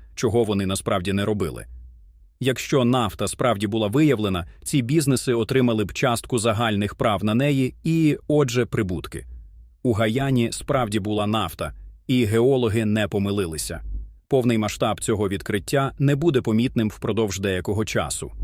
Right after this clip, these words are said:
Протягом наступних років знання Exxon і її партнерів щодо розмірів цієї нафтової резервуару поступово зростало в міру продовження розвідок. Наразі виявлено одинадцять мільярдів барелів нафти. Це значна кількість сама по собі,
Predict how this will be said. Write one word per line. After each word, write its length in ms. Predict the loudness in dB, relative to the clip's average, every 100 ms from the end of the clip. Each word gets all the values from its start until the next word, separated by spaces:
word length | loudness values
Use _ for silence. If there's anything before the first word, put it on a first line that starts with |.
| -2 -2 -6 -10 _
Протягом 400 | -2 0 2 0
наступних 500 | 0 0 -2 0 -2
років 460 | -2 -2 2 2 0 -4
знання 440 | -2 2 2 0 0
Exxon 500 | -2 -2 -2 -2 -4
і 160 | -2 -2
її 260 | 0 0 0
партнерів 640 | -2 -2 0 0 0 -2
щодо 320 | -4 -2 0
розмірів 460 | 2 2 2 0 -2
цієї 400 | -4 0 0 2
нафтової 540 | 0 -2 -2 -4 -2
резервуару 720 | -2 -2 -2 0 0 2 0 -2 -12 -20 _
поступово 560 | -4 -2 0 0 2 0
зростало 560 | 0 -2 0 0 0
в 120 | 0
міру 360 | 2 2 2 0
продовження 600 | -2 -2 -2 -2 -2 -2
розвідок. 540 | 0 -2 -4 -8 -10 -14 -2
Наразі 320 | 0 2 2
виявлено 540 | 4 4 4 4 2 2
одинадцять 640 | 2 4 4 4 0 0
мільярдів 500 | 0 2 2 0 -2
барелів 380 | 0 0 0 0
нафти. 440 | 0 -2 -6 -12 -16 -20 -20 _ -4
Це 280 | 2 2 2
значна 360 | 2 2 0
кількість 400 | 0 -2 -2 -4
сама 320 | -2 0 0
по 120 | 0 -2
собі, 420 | 2 0 0